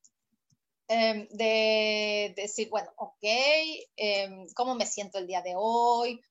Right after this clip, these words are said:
¿Cómo, cómo va a ser mi día el día de hoy? Porque recuerden que todo es una decisión, ¿sí?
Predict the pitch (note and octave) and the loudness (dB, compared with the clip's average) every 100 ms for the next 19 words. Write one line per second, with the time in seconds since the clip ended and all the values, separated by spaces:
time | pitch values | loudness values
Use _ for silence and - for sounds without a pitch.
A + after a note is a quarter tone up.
0 | - C4 C4+ B3+ _ _ _ _ - C4 | -4 0 0 -2 _ _ _ _ 2 4
1 | C4+ C#4+ D4 A3+ A#3 - A#3 A3 G#3+ F#3 | 4 2 2 6 4 4 0 -2 -8 -8
2 | G3 G3 G3+ G3+ F#3+ F#3+ F#3 F#3 F3+ E3+ | -4 0 0 0 -2 0 0 0 -2 -4
3 | _ B3 A#3 C4 C4 C4 C#4+ C4+ C4+ D4 | _ -2 0 2 0 2 2 2 0 -2
4 | - _ - A#3+ A#3+ A#3+ B3 A#3+ A#3 A3+ | -6 _ -6 -4 2 2 2 0 -2 -2
5 | A3 G#3+ G#3 A#3+ A3 F4+ D#4 F#3+ _ _ | 0 0 -2 -4 -4 0 0 -2 _ _
6 | _ _ - E3 - | _ _ -8 -8 -10